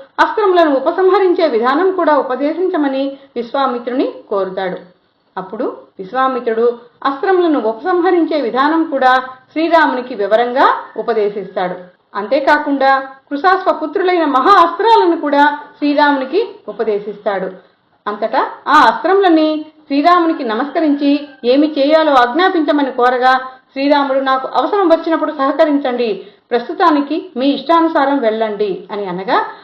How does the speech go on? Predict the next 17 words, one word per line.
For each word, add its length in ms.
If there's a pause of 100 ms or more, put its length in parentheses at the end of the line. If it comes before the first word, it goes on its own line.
(160)
ఆ 140
అస్త్రాలన్నీ 720 (280)
రామునికి 560 (300)
ప్రదక్షిణం 500
చేసి 480
నమస్కరించి 720 (220)
వెళ్ళిపోతాయి. 600 (320)
సహజంగా 460 (460)
రాకుమారుడు 720 (300)
మహాబలశాలి 840
అయిన 200
శ్రీరాముడు 720 (380)
విశ్వామిత్రుడు 720
ఉపదేశించిన 840 (200)
దివ్యాస్త్రములు, 800
శస్త్ర 340
విద్యలతో 640